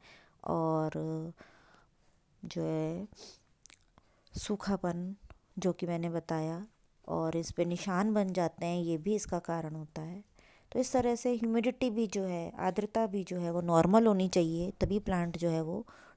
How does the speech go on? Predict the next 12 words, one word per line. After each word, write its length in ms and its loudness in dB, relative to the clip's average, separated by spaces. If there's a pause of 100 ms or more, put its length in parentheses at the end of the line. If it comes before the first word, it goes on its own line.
(120)
ढंग 140 6
से 200 2
ग्रो 220 4
कर 180 0
सकता 400 -8
है। 320 -10 (1900)
इसी 160 4
तरह 220 10
से 120 6
ऑक्सीजन 560 10
का 140 -2
इफेक्ट 480 -10